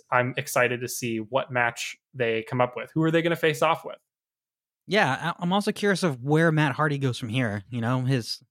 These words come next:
Speaker 2: he debuted in the company and boom, in a gigantic storyline with the Elite and the Inner Circle.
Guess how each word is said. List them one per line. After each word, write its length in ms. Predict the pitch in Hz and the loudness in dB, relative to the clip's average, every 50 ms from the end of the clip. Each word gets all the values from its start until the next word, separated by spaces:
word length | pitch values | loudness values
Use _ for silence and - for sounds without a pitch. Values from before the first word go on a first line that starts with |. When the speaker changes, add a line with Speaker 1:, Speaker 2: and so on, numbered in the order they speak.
| _ _ _ _ _ | _ _ _ _ _
Speaker 2:
he 160 | - 131 123 - _ _ _ _ _ | -10 -10 -10 -12 _ _ _ _ _
debuted 280 | - 123 113 113 131 135 | -6 -4 0 0 2 2
in 100 | 143 147 | 2 0
the 60 | 127 | 0
company 480 | - 139 139 151 - 175 190 208 202 | 0 0 0 0 0 0 0 2 2
and 200 | 143 120 113 104 92 _ _ | 2 2 2 0 -4 _ _
boom, 320 | 139 151 143 113 98 92 - _ _ _ _ _ _ _ _ _ _ _ _ _ | 4 4 4 4 2 -2 -8 _ _ _ _ _ _ _ _ _ _ _ _ _
in 100 | 135 131 | -4 -2
a 100 | 117 113 | -2 -2
gigantic 600 | 110 113 123 120 120 117 120 120 131 127 - 127 | -2 0 0 0 0 0 0 0 0 -2 -4 -8
storyline 640 | - - - 135 135 139 139 135 139 135 139 143 147 | -8 -2 0 2 4 4 4 4 4 4 4 4 2
with 140 | 135 117 - | 0 0 -2
the 80 | - 123 | -2 -2
Elite 260 | 117 117 123 131 131 | 0 2 0 0 0
and 140 | 117 117 117 | 0 0 0
the 80 | 117 | 2
Inner 160 | 120 123 113 101 | 2 0 0 -2
Circle. 440 | - - 139 139 - 165 180 196 | -2 -4 -4 -2 0 0 0 0